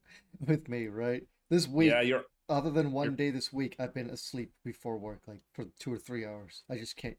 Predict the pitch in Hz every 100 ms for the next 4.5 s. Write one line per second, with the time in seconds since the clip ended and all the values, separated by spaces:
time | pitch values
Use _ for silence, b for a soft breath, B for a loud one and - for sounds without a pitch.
0 | - 92 123 113 - - - _ _ _
1 | _ _ _ _ - 104 110 110 110 135
2 | 113 123 - _ _ _ _ _ - 151
3 | 104 104 101 - 107 113 - 101 110 107
4 | - 107 104 98 98